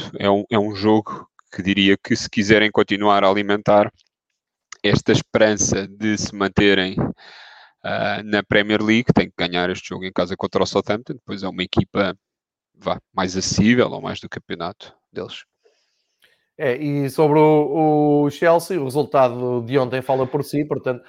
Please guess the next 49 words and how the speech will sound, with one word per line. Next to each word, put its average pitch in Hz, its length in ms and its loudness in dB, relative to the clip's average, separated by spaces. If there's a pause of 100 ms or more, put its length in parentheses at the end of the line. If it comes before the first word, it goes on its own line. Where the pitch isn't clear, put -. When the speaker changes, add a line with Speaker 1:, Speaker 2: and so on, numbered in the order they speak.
(200)
Speaker 2:
já 131 200 0
está, 120 760 4 (160)
já 143 140 4
está 165 240 2
Speaker 1:
Fazendo 120 140 4 (100)
Speaker 2:
mais - 20 6
Speaker 1:
aqui 147 180 4
um 135 80 4
parênteses, 110 540 2
João, 98 180 0
que, - 140 0
Speaker 2:
Diz, 147 220 2
Speaker 1:
o - 20 2
Speaker 2:
diz. 127 120 2
Speaker 1:
que - 80 4
é - 20 4
que - 500 -10
este, 131 220 -4
este - 180 -4
equipamento 113 580 -2
do 95 60 -6
Bru-, 98 240 -8
do 107 120 -6
West 98 180 2
Bromwich, 98 600 -4 (960)
Speaker 2:
Epá, 196 220 6
não, 160 80 6 (180)
não. 135 80 -2
Speaker 1:
secundário, 92 420 0 (220)
não? 101 260 0 (100)
Não 101 120 -8
Speaker 2:
Não, 143 60 -4
Speaker 1:
consegue 139 360 2
Speaker 2:
não. 123 160 -4
Speaker 1:
este 120 200 -10
verde 95 420 0
e 98 40 0
amarelo? 101 380 2 (540)
Speaker 2:
Não, 160 840 2
vais 180 200 6
Speaker 1:
Verde 160 160 6
Speaker 2:
nisso. 127 160 4
Speaker 1:
e 139 40 -2
amarelo 139 300 2
só 131 240 2
mesmo 120 800 0 (160)
o, 120 60 -12
o - 20 -12
Norwich, 95 580 -4